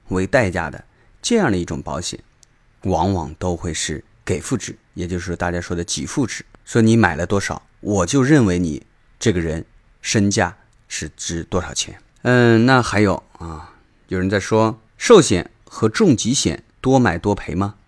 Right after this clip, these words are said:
这个就是刚才我说的这样的一种情况。那寿险是以人的生命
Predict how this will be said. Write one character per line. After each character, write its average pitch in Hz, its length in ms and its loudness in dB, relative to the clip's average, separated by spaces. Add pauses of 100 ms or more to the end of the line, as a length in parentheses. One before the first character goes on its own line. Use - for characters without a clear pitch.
这 120 140 0
个 95 80 4
就 90 120 -4
是 - 80 -6
刚 92 160 2
才 92 160 -4
我 82 120 -2
说 - 240 0
的 92 180 0 (220)
这 - 120 2
样 98 80 6
的 90 60 2
一 87 40 -2
种 78 140 -6
情 - 220 -8
况。 - 200 -10 (540)
那 151 180 2
寿 202 380 4
险 - 300 -2 (400)
是 - 360 0
以 87 220 -2
人 87 240 0
的 123 100 2
生 196 360 2
命 151 260 4